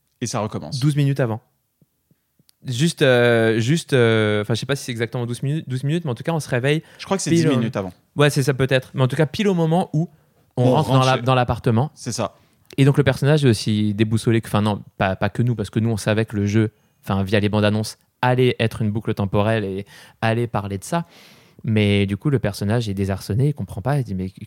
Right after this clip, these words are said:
Speaker 2: quoi ? Enfin, qu'est-ce, qu'est-ce qui se passe ? »
Speaker 1: C'est ça, et du coup, on a l'impression, du coup, de se lancer dans une sorte d'enquête, euh, où on essaie de comprendre un peu,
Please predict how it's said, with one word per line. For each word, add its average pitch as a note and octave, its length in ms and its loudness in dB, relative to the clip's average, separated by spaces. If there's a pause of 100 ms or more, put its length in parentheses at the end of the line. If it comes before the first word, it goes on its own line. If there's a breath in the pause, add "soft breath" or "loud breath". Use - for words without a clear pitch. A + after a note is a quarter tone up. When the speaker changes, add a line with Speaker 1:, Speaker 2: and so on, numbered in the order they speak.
Speaker 2:
quoi ? E3+ 240 -4
Enfin, G2 260 -6 (380)
qu'est-ce, - 240 -12 (160)
qu'est-ce C3 280 -6
qui A#2 100 -10
se - 60 -12
passe ? » - 380 -8 (140)
Speaker 1:
C'est - 160 -10
ça, G#2+ 300 0
et A2+ 40 -2
du G#2 140 -8
coup, - 100 -6
on C#3+ 100 2
a A2+ 80 2
l'impression, G#2 440 -2
du A#2+ 120 -4
coup, - 80 -10
de C3+ 60 -10
se - 100 -8
lancer G#2+ 260 -8
dans A#2 140 -4
une G#2+ 360 -6
sorte - 420 -8 (280)
d'enquête, A#2 720 -4 (460 soft breath)
euh, G#2+ 440 0
où G#2+ 60 -4
on A2 80 -2
essaie A2+ 240 -2
de A2 100 -2
comprendre C3+ 880 -2
un A2 160 -4
peu, A2+ 380 -2